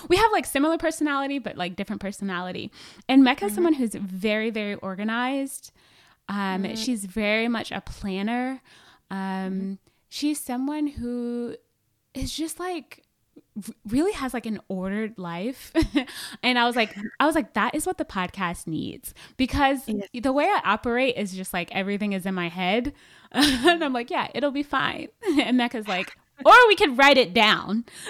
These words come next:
Speaker 1: and, like, <laughs> remember it." <laughs> And so, like,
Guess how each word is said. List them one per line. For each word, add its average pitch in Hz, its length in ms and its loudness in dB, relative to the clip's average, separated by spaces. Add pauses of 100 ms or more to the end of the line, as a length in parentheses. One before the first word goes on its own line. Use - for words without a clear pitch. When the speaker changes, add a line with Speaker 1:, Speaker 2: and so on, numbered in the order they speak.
Speaker 1:
and, 311 180 6
like, 302 460 6 (100)
<laughs> - 100 -18
remember 240 600 6
it." 170 300 -8 (220)
<laughs> 370 120 0 (640)
And 320 180 2
so, 320 160 4 (220)
like, 311 340 0